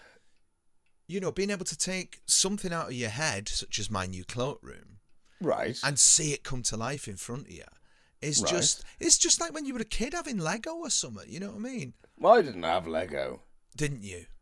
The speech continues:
Speaker 2: No.
Speaker 1: That's, that, you see, that's what's up with you.
Speaker 2: Didn't
Speaker 1: That's
Speaker 2: see the
Speaker 1: what's up
Speaker 2: point
Speaker 1: with you.
Speaker 2: of
Speaker 1: Did
Speaker 2: it.
Speaker 1: you have Meccano?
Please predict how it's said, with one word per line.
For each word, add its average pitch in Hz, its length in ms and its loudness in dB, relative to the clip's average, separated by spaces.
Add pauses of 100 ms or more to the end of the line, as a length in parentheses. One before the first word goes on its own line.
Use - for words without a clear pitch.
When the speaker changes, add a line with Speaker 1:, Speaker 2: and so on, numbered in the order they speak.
(140)
Speaker 2:
No. 78 480 -2
Speaker 1:
That's, 196 400 4
that, - 200 -6
you 202 100 -2
see, 214 300 6
that's 196 280 0
what's - 200 -2
up 165 160 -6
with 214 120 -4
you. 196 160 -8 (360)
Speaker 2:
Didn't 170 180 12
Speaker 1:
That's 175 120 8
Speaker 2:
see 170 100 8
the 151 60 8
Speaker 1:
what's 147 180 6
up 247 100 8
Speaker 2:
point 240 100 4
Speaker 1:
with - 60 -2
you. 233 60 2
Speaker 2:
of 180 40 2
Speaker 1:
Did 208 80 2
Speaker 2:
it. - 80 2
Speaker 1:
you 240 60 4
have 226 100 4
Meccano? 226 680 -2